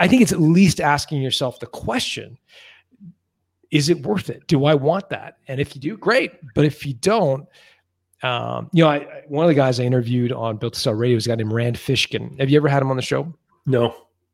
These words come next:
Speaker 1: He wrote a great book called Lost and Founder. Certainly encourage people to pick it up. He built a business called Moz, which is in the S E O business. It's a software business. They do S E O ranking and so forth,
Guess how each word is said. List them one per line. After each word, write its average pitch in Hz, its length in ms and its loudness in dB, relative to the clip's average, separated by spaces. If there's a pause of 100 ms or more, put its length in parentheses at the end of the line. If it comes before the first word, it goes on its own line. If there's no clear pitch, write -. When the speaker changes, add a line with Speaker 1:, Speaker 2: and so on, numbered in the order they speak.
(140)
Speaker 1:
He 151 120 6
wrote 147 160 8
a 127 60 2
great 123 300 -4
book 117 280 -6
called 110 240 -6
Lost 110 460 -4
and 107 160 -8
Founder. 110 480 -6
Certainly 113 300 -4
encourage 113 400 -6
people - 180 -16
to - 40 -20
pick 117 140 -4
it 110 60 -2
up. 113 180 -2
He - 520 0
built 202 200 6
a 135 40 0
business 139 260 2
called 135 220 -2
Moz, 131 760 2 (100)
which 131 360 -2
is 120 320 -6
in 131 180 -4
the 123 200 -6
S 139 220 -2
E 131 160 0
O 139 340 2 (220)
business. 156 380 -2
It's 139 120 -4
a - 40 -4
software 135 440 2
business. 110 360 -6
They 117 100 -2
do 117 140 2
S 113 200 -4
E 107 140 -2
O 113 140 -2
ranking 110 400 -6
and 113 80 -8
so 117 140 -6
forth, 143 380 -6